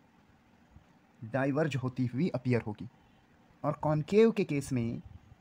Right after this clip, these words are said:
वो focus की तरफ फोकस से पास होगी, फोकस में converge होगी, और यहीं से इनके फोकस की भी definition बनती है। Same here, ray parallel to principal axis passing, passes through the focus, converge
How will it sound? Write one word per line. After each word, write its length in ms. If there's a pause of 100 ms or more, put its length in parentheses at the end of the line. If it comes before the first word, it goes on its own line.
(920)
वो 80
focus 560
की 160
तरफ 400 (320)
फोकस 280
से 240
पास 280
होगी, 160
फोकस 360
में 120
converge 340
होगी, 200 (340)
और 120
यहीं 180
से 220
इनके 300
फोकस 340
की 120
भी 180
definition 440
बनती 260
है। 100 (680)
Same 260
here, 140 (360)
ray 180
parallel 260
to 80
principal 340
axis 260 (320)
passing, 300 (240)
passes 320
through 180
the 100 (520)
focus, 300
converge 400